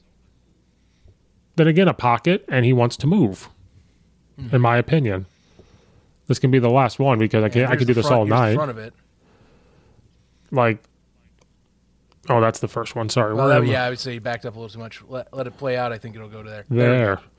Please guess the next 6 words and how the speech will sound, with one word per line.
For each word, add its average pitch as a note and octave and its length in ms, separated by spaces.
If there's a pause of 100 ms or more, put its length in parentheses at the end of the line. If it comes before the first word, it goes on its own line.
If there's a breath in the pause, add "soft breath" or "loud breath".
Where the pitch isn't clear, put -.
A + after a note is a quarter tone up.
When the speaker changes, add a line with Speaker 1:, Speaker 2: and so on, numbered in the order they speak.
(640 soft breath)
Speaker 1:
So, C3+ 340
like, A#2 400 (1400)
Speaker 2:
So - 140
it A#2+ 100
comes E3 260
in. A2+ 300